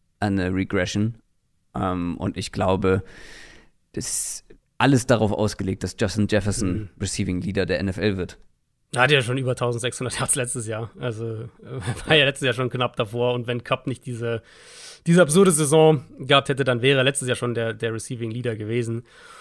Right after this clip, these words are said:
Speaker 2: Und von der Idee her, es kommt ja eben eine Variante der McVay Offense, die, denke ich, im neutralen Gamescript passlastiger auf jeden Fall sein wird,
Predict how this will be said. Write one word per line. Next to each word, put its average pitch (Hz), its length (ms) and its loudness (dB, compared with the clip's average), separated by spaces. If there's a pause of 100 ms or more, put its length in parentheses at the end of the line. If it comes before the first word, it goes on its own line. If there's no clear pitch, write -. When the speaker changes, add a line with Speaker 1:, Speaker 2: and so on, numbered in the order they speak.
(560)
Speaker 2:
Und 156 180 0
von 160 140 2
der 151 100 4
Idee 151 240 6
her, 175 100 8
es 147 100 0
kommt 190 200 2
ja 170 160 6
eben 165 260 2
eine 143 120 2
Variante 147 360 4
der 151 140 4
McVay 147 320 2
Offense, 147 540 -4 (160)
die, 135 500 -2 (340)
denke 156 220 4
ich, 139 100 -8
im 147 100 0
neutralen 151 460 6
Gamescript 156 500 2
passlastiger 143 520 -2
auf 120 100 -6
jeden 143 140 -4
Fall 131 180 -4
sein 123 240 -2
wird, 123 140 -4